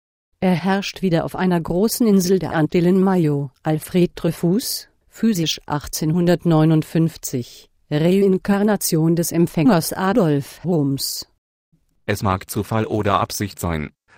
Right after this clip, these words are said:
Speaker 2: dass Inkarnation und Reinkarnation gleichbedeutend benutzt werden. Der Gesamttext enthält einen eklatanten Widerspruch. Sie werden auf der Stufe der Reinkarnation gehalten, verträgt sich im zweiwörtig logischen System nicht mit der Freiwilligkeit und der Möglichkeit,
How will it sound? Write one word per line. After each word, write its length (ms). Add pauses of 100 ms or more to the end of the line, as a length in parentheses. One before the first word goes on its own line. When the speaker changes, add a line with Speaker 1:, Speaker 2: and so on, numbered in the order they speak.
(120)
Speaker 2:
dass 200
Inkarnation 880
und 240
Reinkarnation 1000
gleichbedeutend 840
benutzt 400
werden. 280
Der 160
Gesamttext 640
enthält 460
einen 240
eklatanten 840
Widerspruch. 560
Sie 220
werden 260
auf 180
der 160
Stufe 400
der 160
Reinkarnation 1000
gehalten, 480 (160)
verträgt 520
sich 180
im 160
zweiwörtig 680
logischen 460
System 520
nicht 240
mit 140
der 120
Freiwilligkeit 880
und 180
der 120
Möglichkeit, 720